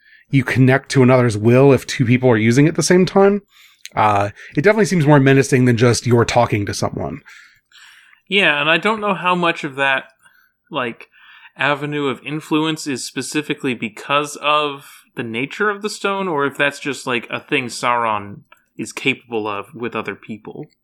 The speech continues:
Speaker 1: Probably both would be my
Speaker 2: Probably
Speaker 1: guess.
Speaker 2: both.
Speaker 1: Um, but yeah, that most of the stones were considered lost, and then, uh, Gandalf, like, surmises one of them must have fallen into Sauron's clutches, and Saruman just using this to, like,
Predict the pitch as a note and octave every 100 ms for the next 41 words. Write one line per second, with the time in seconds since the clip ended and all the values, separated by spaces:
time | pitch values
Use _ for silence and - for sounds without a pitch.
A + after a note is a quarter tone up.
0 | _ _ - A3 D#3+ A2+ F#2+ G2+ E3 -
1 | - _ _ - B2+ C#3+ C#3+ D#3 F3 -
2 | - - - _ _ _ _ - - -
3 | - A#2 A2 G#2 G2 - - - - F3+
4 | C3+ A2 B2 C#3+ D3+ C3+ C3+ C#3 - -
5 | - - D#3 F#3+ G#3+ G#3 - F3 D#3 C#3+
6 | C#3 D3+ C#3+ A2+ G2 G#2 - - - A2+
7 | A#2 A#2 A#2 A2 G#2+ - - - - A#2+
8 | A#2+ A2+ G2+ - C3+ C3 A#2+ A#2 A#2 -
9 | C3+ A2 A#2 A2 G#2 A2 A#2 G2+ G#2 G#2
10 | - A2+ A#2+ A2+ A2+ G#2+ G#2+ - A2+ G#2+
11 | G#2 - A#2 - G#2+ G#2 G#2+ - F#3 G3
12 | C#3+ C3+ A2+ C#3 C#3+ C#3 B2 B2+ - B2+
13 | A#2 A2 -